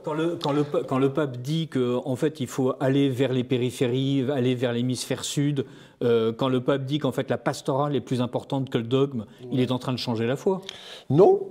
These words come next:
Speaker 2: il est en train d'essayer d'évoluer un petit peu, ce brave monsieur.
Speaker 1: Mais, mais d'évoluer par rapport à quoi ?
Speaker 2: Par rapport à ce que lui pense que l'Église va trouver plus de monde de ce côté-là qu'il y en a là où il est. Il cherche partout. Aujourd'hui, est-ce que
Speaker 1: Et si
Speaker 2: vous
Speaker 1: ça marche pas, il faut
Speaker 2: Eh
Speaker 1: en
Speaker 2: ben,
Speaker 1: penser
Speaker 2: si ça
Speaker 1: quoi ?
Speaker 2: marche pas, de toute manière, il sera plus là, il y en aura un autre pape.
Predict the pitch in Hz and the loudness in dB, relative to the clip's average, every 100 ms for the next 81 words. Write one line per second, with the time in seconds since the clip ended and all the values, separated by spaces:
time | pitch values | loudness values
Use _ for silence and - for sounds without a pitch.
0 | - 127 123 - 131 123 - 131 127 131 | -2 0 0 0 0 0 0 0 2 2
1 | 131 143 156 208 240 294 240 160 151 151 | 4 2 0 -2 0 2 2 2 2 0
2 | 147 - 175 156 127 139 139 147 139 123 | -2 2 2 2 -4 -6 -4 -6 -6 -6
3 | 117 127 113 117 135 135 - 117 110 113 | -6 -6 -4 -2 -2 -2 -4 0 2 2
4 | 123 123 - 139 135 139 - 180 220 - | 2 0 0 -2 0 0 0 0 0 0
5 | 143 131 127 139 156 123 120 - 135 127 | 4 4 2 0 -2 0 -2 -2 -2 -2
6 | 123 127 117 123 131 123 110 123 120 120 | -2 -2 0 2 2 -2 -2 0 2 2
7 | 180 - 139 123 131 139 - - 113 123 | 2 0 0 2 0 -2 -8 -4 2 2
8 | 175 285 277 - 135 - 147 180 180 208 | 2 0 -4 -4 0 2 2 0 -2 2
9 | 185 220 233 - 185 190 139 - 131 160 | 4 4 2 0 -2 -2 -6 0 0 0
10 | 139 135 143 - 139 139 123 - 131 127 | -2 -4 -4 -2 -2 -2 -4 -2 0 2
11 | 131 127 147 139 127 - 139 190 143 120 | 0 2 4 2 0 0 2 2 0 -4
12 | 127 160 147 - 127 151 165 147 127 127 | 0 2 2 0 -2 2 2 2 2 2
13 | 135 143 139 123 - | 2 2 0 -2 -4